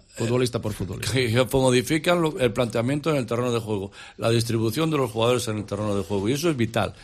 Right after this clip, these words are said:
Speaker 2: eso es clave. La riqueza táctica que no existe. Acabo de decir ahora a Alex que dice que el Racing tiene lo que tiene y no puede hacer variantes tácticas. Claro que puede.
Speaker 1: Sí,
Speaker 2: Puede
Speaker 1: sí.
Speaker 2: poner tres centrales y dos carriles ofensivos.
Speaker 1: Claro,
Speaker 2: Que los
Speaker 1: que los
Speaker 2: tiene.
Speaker 1: tiene.
Speaker 2: Pues claro, puedes hacer muchísimas cosas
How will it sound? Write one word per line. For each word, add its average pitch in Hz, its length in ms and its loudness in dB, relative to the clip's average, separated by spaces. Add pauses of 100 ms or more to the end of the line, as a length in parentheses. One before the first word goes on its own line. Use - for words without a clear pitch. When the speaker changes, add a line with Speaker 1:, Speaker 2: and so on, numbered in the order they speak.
(160)
Speaker 2:
eso 143 160 0
es 123 80 -4
clave. 95 400 0 (300)
La - 80 -6
riqueza 113 360 0
táctica 131 360 0
que 113 100 -2
no 107 60 -2
existe. 113 320 -2
Acabo 113 320 0
de 117 80 2
decir 120 160 0
ahora 113 180 4
a 117 60 4
Alex 127 240 0 (200)
que 107 100 -2
dice 113 120 2
que 113 80 4
el 113 60 4
Racing 120 260 2
tiene 123 180 2
lo 110 120 4
que 101 100 2
tiene 113 220 2
y 107 40 4
no 104 140 2
puede 98 260 2 (200)
hacer 101 200 -2
variantes 98 440 0
tácticas. 104 340 -2
Claro 135 180 0
que 90 120 -2
puede. 113 320 0 (240)
Speaker 1:
Sí, 127 100 6
Speaker 2:
Puede 117 120 10
Speaker 1:
sí. 113 60 10
Speaker 2:
poner 123 200 10
tres 127 180 4
centrales 113 400 4
y - 20 2
dos 113 140 2
carriles 110 400 0
ofensivos. 110 580 -2 (100)
Speaker 1:
Claro, 113 200 8
Speaker 2:
Que 101 60 6
los 101 80 2
Speaker 1:
que - 60 8
los 151 120 12
Speaker 2:
tiene. 143 200 12 (100)
Speaker 1:
tiene. 143 100 0 (160)
Speaker 2:
Pues 131 160 4
claro, 139 340 4 (280)
puedes 147 240 6
hacer 160 240 4
muchísimas 147 560 2
cosas 165 480 0